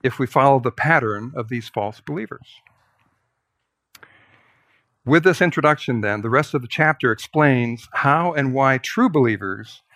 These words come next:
can have real joy and false believers cannot. First, he starts with the example of the false circumcision in verses four through six.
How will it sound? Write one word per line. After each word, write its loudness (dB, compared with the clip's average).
can 2
have -2
real 4
joy -4
and 0
false 0
believers -4
cannot. -4
First, 2
he 2
starts 2
with 2
the 4
example 2
of 0
the -14
false 0
circumcision -4
in -4
verses -4
four -2
through -10
six. 0